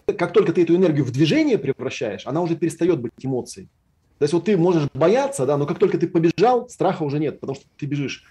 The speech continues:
ты ее уже расходуешь. Она уже намного слабее, там, да, ты можешь ее, конечно, там испытывать, но не в такой степени. Поэтому самое страшное, что с людьми бывает, когда вот эти всякие эмоциональные расстройства, это когда эмоция есть, а ты ее утилизировать в какое-то движение,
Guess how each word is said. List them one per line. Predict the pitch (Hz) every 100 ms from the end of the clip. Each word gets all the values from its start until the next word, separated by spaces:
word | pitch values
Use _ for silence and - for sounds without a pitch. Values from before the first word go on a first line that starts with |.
| _
ты | 160
ее | 147
уже | 139
расходуешь. | 180 - 214 95 - _ _ _ _ 123 -
Она | 156
уже | 156 147
намного | 147 156 120
слабее, | 139 139 135 101
там, | 95
да, | 104 151
ты | 131
можешь | 127 117 -
ее, | 110
конечно, | 113 -
там | 120
испытывать, | - 214 120 123
но |
не | 117
в |
такой | 131 127 110
степени. | - 104 90 - _ _ -
Поэтому | 151 156
самое | 160 156 143
страшное, | - 170 -
что | 135 139
с | -
людьми | - 139
бывает, | 131 170 247 160
когда | 127 117
вот | 107
эти | -
всякие | 113 -
эмоциональные | 110 113 131 107
расстройства, | 110 - 110 - 98
это | -
когда | 135 135
эмоция | 147 147 147
есть, | 170 214 - _ - - - -
а | -
ты | - 151
ее | 143 135 123 107
утилизировать | 120 135 127 175 147 104 -
в | -
какое-то | 131 127 117
движение, | 113 120 123 165 156 131 120 113